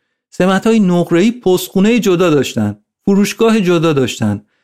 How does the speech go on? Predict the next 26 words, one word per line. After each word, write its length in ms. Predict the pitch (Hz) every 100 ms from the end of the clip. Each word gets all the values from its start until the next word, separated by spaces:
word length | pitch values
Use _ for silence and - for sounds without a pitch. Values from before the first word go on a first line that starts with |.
| _
حتی 320 | - 208 233 247
توالت 540 | - 190 185 214 226
و 40 |
آبخوری 680 | 202 165 165 - 165 214 262
جدا 320 | 220 202 196
داشتن. 520 | 180 139 - 120 101 101 _ _ _
یعنی 220 | 151 202
یک 280 | 208 202 202
وست 300 | 156 156 -
ایندین 640 | 143 147 143 160 214 214 - -
نمیتونست، 800 | 185 175 139 123 107 104 - -
اجازه 500 | 147 143 151 143 170
نداشت 600 | 165 160 156 127 - -
که 100 | 131
وارد 440 | 127 135 147 175
دستشویی 840 | 156 143 - - 143 165 185 180 175
طلایی‌ها 720 | - - 135 127 123 120 127
بشه 460 | 120 92 - 92 _ _
یا 140 | 147 170
بره 220 | 185 196
پستخونهٔ 500 | 196 165 - 156 165
اون 260 | 185 165 139
یکی‌ها، 580 | 131 - 127 123 107
بره 200 | 101 135
پستخونهٔ 480 | 135 139 135 127 135
طلایی. 600 | - 131 113 110 110 98